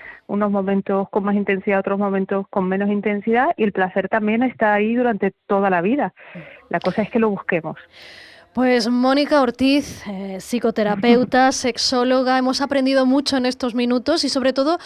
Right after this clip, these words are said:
Speaker 2: yo espero que hayamos sembrado semillitas de curiosidad,
Speaker 1: Ojalá.
Speaker 2: eh, en,
Speaker 1: <laughs>
Speaker 2: sobre todo en muchas de nuestras oyentes, también en nuestros oyentes, y que, bueno, vayamos descubriendo más de nuestro placer. Mónica, que vaya muy bien, gracias por acompañarnos.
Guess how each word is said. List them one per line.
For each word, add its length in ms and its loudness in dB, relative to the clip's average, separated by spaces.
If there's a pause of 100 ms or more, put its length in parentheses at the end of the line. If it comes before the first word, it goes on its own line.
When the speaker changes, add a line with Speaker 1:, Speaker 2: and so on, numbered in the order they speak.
(180)
Speaker 2:
yo 60 2
espero 240 2
que 100 0
hayamos 420 2 (180)
sembrado 460 2
semillitas 760 2
de 80 0
curiosidad, 720 2 (160)
Speaker 1:
Ojalá. 520 0
Speaker 2:
eh, 120 -4
en, 800 2
Speaker 1:
<laughs> 60 -6
Speaker 2:
sobre 180 2
todo 140 2
en 80 4
muchas 380 2
de 80 0
nuestras 360 -2
oyentes, 320 0
también 300 2
en 100 0
nuestros 340 -4
oyentes, 600 0 (400)
y 240 -6
que, 120 -4
bueno, 280 -6 (100)
vayamos 320 0
descubriendo 600 2
más 240 2
de 100 0
nuestro 360 -2
placer. 460 -2 (300)
Mónica, 380 2
que 100 2
vaya 180 4
muy 140 2
bien, 220 2
gracias 320 0
por 160 0
acompañarnos. 1000 -2